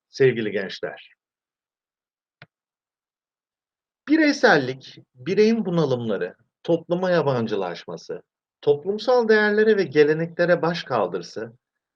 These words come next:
yalnızlığı en sık işlenen temalardır. Bakın modernist roman en çok bireyin iç sıkıntısını, toplumla ve kendisiyle olan çatışmasını,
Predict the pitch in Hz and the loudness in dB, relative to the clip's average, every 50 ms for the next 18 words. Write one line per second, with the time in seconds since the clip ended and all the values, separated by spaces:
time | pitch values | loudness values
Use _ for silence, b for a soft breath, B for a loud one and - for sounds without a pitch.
0 | _ _ _ - 110 120 147 175 202 208 196 185 147 123 113 117 135 151 175 170 | _ _ _ -4 0 2 2 4 2 2 0 0 -2 -2 -4 -4 -4 -4 -6 -8
1 | - - 208 240 240 226 233 - 220 220 185 170 170 - 190 170 165 170 170 165 | -4 -2 0 0 0 0 -2 -6 -6 -6 -6 -10 -8 -4 -4 -4 -4 -4 -6 -6
2 | - 151 127 117 101 87 87 87 82 80 78 - - - - _ _ _ _ _ | -4 -4 -4 -4 -4 -6 -6 -6 -8 -8 -10 -12 -14 -16 -16 _ _ _ _ _
3 | _ _ _ - - 254 254 220 214 208 214 226 220 214 220 196 190 190 185 - | _ _ _ 0 0 2 4 4 2 4 2 0 2 2 2 2 2 -2 -6 -8
4 | - 214 208 202 196 190 196 220 214 208 175 170 - 170 170 170 156 170 180 180 | -4 -4 -2 -2 0 -2 -2 0 -2 -2 -4 -4 -4 -4 -4 -4 -8 -6 -6 -4
5 | 175 175 180 175 170 _ _ _ _ - 208 220 220 - - - - 147 117 110 | -4 -6 -6 -8 -14 _ _ _ _ -14 -12 -12 -12 -14 -12 -10 -8 -8 -8 -8
6 | - 107 - - 95 87 87 90 - _ _ _ _ _ _ _ - - 208 214 | -10 -12 -12 -12 -14 -14 -14 -16 -18 _ _ _ _ _ _ _ -16 -14 -14 -14
7 | - - 311 339 180 165 175 165 170 165 165 - 156 156 156 156 151 151 - 165 | -12 -8 -6 -2 2 4 4 6 4 4 2 0 -4 -2 -2 -4 -6 -6 -6 -4
8 | 151 143 139 131 127 123 131 131 - 131 127 - - 113 - - 107 101 - - | -2 0 0 0 -2 -4 -6 -6 -6 -6 -6 -6 -8 -10 -8 -8 -8 -8 -8 -10
9 | 85 82 85 85 | -16 -18 -20 -20